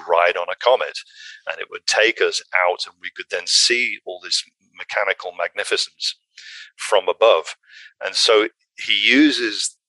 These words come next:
the comet as a metaphor. He's not suggesting that the comet and a rocket have any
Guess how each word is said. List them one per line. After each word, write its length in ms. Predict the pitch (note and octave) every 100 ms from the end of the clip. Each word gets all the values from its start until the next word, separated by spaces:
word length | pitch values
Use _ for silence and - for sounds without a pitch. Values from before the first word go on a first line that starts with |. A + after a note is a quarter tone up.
| _ -
the 80 | -
comet 340 | - A2 G2 F2+
as 120 | -
a 80 | F2+
metaphor. 500 | G2 - - - - E2+
He's 140 | F2+
not 220 | G2 G#2+
suggesting 580 | - - - F#2 - E2+ E2
that 80 | -
the 80 | -
comet 280 | G2 F2 F2+
and 80 | E2+ E2+
a 40 |
rocket 300 | F#2 - - F2
have 120 | E2
any 180 | D#2+